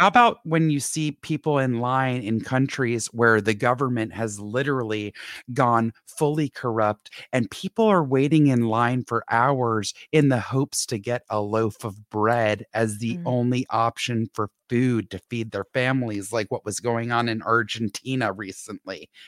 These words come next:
Speaker 1: over the
Speaker 2: Mm-hmm.
Speaker 1: last couple of years? Are you kidding me?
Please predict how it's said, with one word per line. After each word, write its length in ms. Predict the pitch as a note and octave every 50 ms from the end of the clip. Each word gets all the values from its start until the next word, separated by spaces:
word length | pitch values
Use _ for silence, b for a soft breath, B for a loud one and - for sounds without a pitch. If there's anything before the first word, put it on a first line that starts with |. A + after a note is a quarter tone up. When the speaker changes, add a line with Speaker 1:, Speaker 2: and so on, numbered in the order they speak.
| B B
Speaker 1:
over 180 | C#3+ A#2 B2+
the 80 | G#2+ A2+ A2+
Speaker 2:
Mm-hmm. 60 | B2
Speaker 1:
last 280 | G#2+ G#2 F#2+ E2+ - -
couple 340 | - A2+ - - A#2+ A2+
of 60 | G#2 G#2
years? 320 | G#2 F#2 F#2 G2 - -
Are 80 | - A2+
you 260 | C3+ D#3+ F#3+ G#3 G3+ _ -
kidding 420 | - - F3+ D#3+ E3+ F#3+ G#3 G#3+ A#3
me? 260 | B3+ C#4 D4+ C#4+